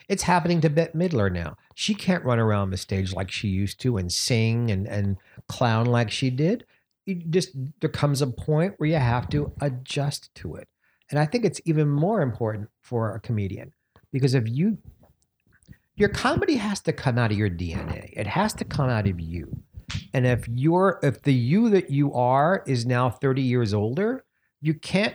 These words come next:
tell the same. Okay, here's a, here's the first joke I wrote for myself as a stand-up comedian. And I wrote it in nineteen seventy-five. However old that made me back then.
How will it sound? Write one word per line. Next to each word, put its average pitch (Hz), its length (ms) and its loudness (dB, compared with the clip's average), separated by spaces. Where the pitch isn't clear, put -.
tell 170 280 2
the 160 100 4
same. 123 440 -2
Okay, - 160 -14
here's 254 260 2
a, 247 80 4
here's 226 380 2
the 160 160 2
first 196 480 2
joke 101 480 2
I 147 140 6
wrote 123 360 4
for - 140 -6
myself 101 580 -4
as 107 160 -2
a 110 40 -2
stand-up 92 420 -4
comedian. - 420 -16
And 127 80 4
I 110 80 4
wrote 131 340 4
it 165 320 0
in 113 320 2
nineteen 139 760 2
seventy-five. 101 880 -2
However 113 280 0
old 110 240 2
that 110 200 0
made 98 260 0
me 92 120 -2
back 82 380 -10
then. 95 120 -16